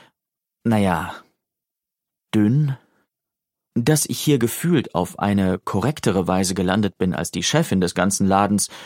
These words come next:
sollte schon ein Hinweis sein, dass ich hier nicht hingehöre. Was vielleicht nicht mal an mir liegt. Also, wie konnte es überhaupt so weit kommen? Was soll das? Was mache ich hier?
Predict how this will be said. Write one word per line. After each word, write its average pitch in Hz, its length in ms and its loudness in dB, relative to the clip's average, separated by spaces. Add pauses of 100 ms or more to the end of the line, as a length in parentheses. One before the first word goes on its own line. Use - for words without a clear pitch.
(180)
sollte 151 320 2
schon 127 240 0
ein 95 140 2
Hinweis 95 540 2
sein, 85 420 0
dass 80 220 -6
ich - 100 -10
hier 110 260 0
nicht 90 220 -6
hingehöre. 78 600 -4 (640)
Was 120 180 0
vielleicht 92 360 0
nicht 104 220 0
mal 98 160 0
an 104 180 0
mir 113 180 2
liegt. - 320 -12 (1040)
Also, 127 480 2 (760)
wie 160 320 2
konnte 117 360 0
es - 140 0
überhaupt 95 400 -2
so 92 120 -4
weit 85 200 -4
kommen? - 320 -6 (680)
Was 143 260 0
soll 120 240 2
das? 80 380 -6 (420)
Was 180 200 2
mache 156 340 2
ich - 180 -6
hier? - 320 -12